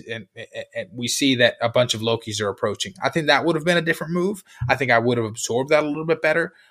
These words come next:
Um, but it, it felt a little bit cheapened as it is already. But I totally understand what you're going for.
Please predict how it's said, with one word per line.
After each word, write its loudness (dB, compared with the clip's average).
Um, -2
but 2
it, 0
it -2
felt 4
a -2
little 2
bit -6
cheapened -4
as 0
it -2
is -2
already. 0
But 4
I 4
totally 4
understand 0
what 0
you're 4
going 0
for. 0